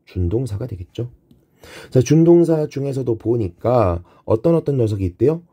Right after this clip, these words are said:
부정사라는 녀석이 있고 분사라는 녀석이 있다 그러죠. 그런데 투부정사라고 하는 친구가 앞에서도 있었는데 뒤에서도 있네요. 아, 그렇다면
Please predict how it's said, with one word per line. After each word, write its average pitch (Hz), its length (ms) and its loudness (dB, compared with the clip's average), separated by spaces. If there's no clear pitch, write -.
부정사라는 117 640 0
녀석이 101 300 -2
있고 92 440 -2
분사라는 135 520 -2
녀석이 98 260 -6
있다 90 140 -10
그러죠. 90 260 -14
그런데 104 600 2
투부정사라고 165 840 2
하는 135 160 -2
친구가 117 640 -2
앞에서도 95 800 -2
있었는데 87 840 0
뒤에서도 90 680 -4
있네요. 107 520 -2
아, 113 340 -8
그렇다면 104 680 0